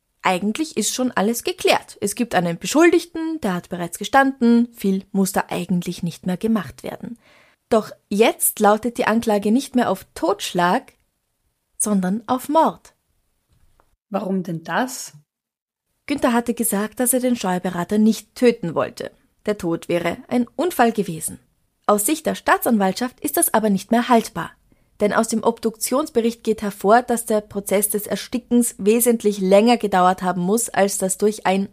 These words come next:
Speaker 1: Auf ihn drauffallen möglich gewesen wäre. Das könnte nicht so mal eben passieren, auch wenn eine Person mit einhundertsiebzehn Kilo kurz auf ihm draufgelegen hätte.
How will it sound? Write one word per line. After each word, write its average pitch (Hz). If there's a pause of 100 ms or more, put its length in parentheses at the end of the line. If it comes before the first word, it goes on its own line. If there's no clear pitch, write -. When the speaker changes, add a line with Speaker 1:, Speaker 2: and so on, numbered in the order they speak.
Speaker 1:
Auf 220
ihn 190
drauffallen 185
möglich 220
gewesen 165
wäre. 165 (480)
Das -
könnte 240
nicht 240 (180)
so 190
mal 180
eben 254
passieren, 208
auch 190
wenn 185
eine 180
Person 180
mit 175 (100)
einhundertsiebzehn 185
Kilo 202
kurz 202
auf -
ihm 180
draufgelegen 180
hätte. -